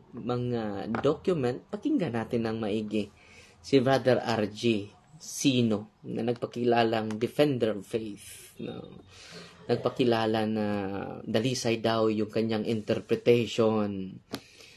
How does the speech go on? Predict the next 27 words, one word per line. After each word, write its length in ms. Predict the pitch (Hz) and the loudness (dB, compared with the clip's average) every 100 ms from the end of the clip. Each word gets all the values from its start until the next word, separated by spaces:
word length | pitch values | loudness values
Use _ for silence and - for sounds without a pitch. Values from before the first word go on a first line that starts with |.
| _ | _
sa 240 | - 127 | 2 4
mga 320 | 123 120 113 - | 4 4 2 0
aral 560 | 135 - 113 107 101 | -2 0 0 0 0
ng 160 | 101 101 | -2 -4
simbahan. 720 | - 107 101 104 107 110 110 | -6 -4 -2 -2 -4 -12 -8
Totoo 320 | 156 156 208 | -2 0 4
yung 480 | 220 214 208 196 180 | 4 4 2 0 -2
kinu-quote 560 | 196 190 185 180 165 190 | 2 2 2 0 0 0
niya. 240 | 226 170 - - - - _ _ _ _ | -2 -2 -12 -20 -20 -20 _ _ _ _
Yung 320 | 139 151 151 | 2 2 4
mensahe 560 | 156 151 160 156 147 151 | 0 0 -2 -2 -2 0
ng 160 | 151 147 147 143 143 139 135 113 | 0 0 -2 -2 -2 -4 -6 -4
Our 80 | 127 | 0
Lady 240 | 139 135 | 0 2
of 160 | 123 - | 0 -2
Fatima 480 | 123 - 127 170 | -6 -4 -4 -4
na 80 | 190 | -6
may 160 | 123 120 | -4 -2
mga 320 | 120 120 113 | -2 -2 -2
obispo, 480 | 117 120 120 - 165 | -2 -4 -4 -6 -4
may 80 | 135 | -2
mga 400 | 123 120 117 117 | -2 -2 -4 -4
kardinal 720 | 113 110 113 110 117 175 196 - - - - - - - | -4 -2 -2 -2 -4 -6 -8 -16 -20 -20 -20 -20 -20 -4
na 200 | 127 123 117 110 110 104 64 - - - - - - - - - - 127 | 2 4 6 4 0 -2 -6 -12 -18 -20 -20 -20 -20 -20 -20 -20 -12 0
magturo 480 | 120 120 131 120 | 0 2 2 4
ng 240 | 107 110 95 | 2 0 -2
iba. 240 | 98 98 | -4 -4